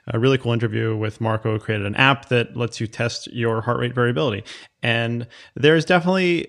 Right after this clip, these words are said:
issues or questions about whether or not it's accurate to test H R V using the iPhone camera or your phone's camera. However, I, I'm, I'm of the general opinion that with this kind of stuff, if you're using the same thing consistently,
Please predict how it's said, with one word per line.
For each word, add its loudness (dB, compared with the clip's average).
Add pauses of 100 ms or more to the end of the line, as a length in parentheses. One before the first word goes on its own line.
issues 0
or 0
questions -2
about -2
whether 0
or 0
not -4
it's -6
accurate 0
to -4
test -2
H 0
R 2
V -2
using -2 (340)
the 2
iPhone 2
camera -2
or 0
your -2
phone's -4
camera. -2 (280)
However, 4
I, -4 (120)
I'm, -2 (160)
I'm 2
of 2
the 4
general 4
opinion 2
that -2
with -2
this 0
kind 0
of 0
stuff, 2
if 0
you're 2
using 2
the 0
same 2
thing 0
consistently, -4